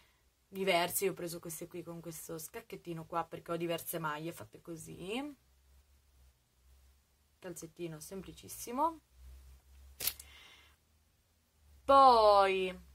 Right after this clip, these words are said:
ah, ho preso un po' di intimo, degli slip, ma sinceramente non è molto interessante, è semplicissimo slip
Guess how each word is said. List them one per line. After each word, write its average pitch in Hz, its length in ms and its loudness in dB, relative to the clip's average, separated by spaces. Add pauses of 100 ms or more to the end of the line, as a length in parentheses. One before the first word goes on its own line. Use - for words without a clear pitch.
(1300)
ah, 233 280 12
ho 220 80 -4
preso 214 320 2
un 208 60 -8
po' 214 160 0
di 220 260 -4
intimo, 196 720 -8 (240)
degli 196 280 -6
slip, 190 560 -6
ma 175 180 -4
sinceramente 180 760 -4
non 170 160 -6
è 170 100 -4
molto 165 300 -8
interessante, 170 1200 -4
è - 20 -12
semplicissimo 175 800 -10
slip 180 920 -2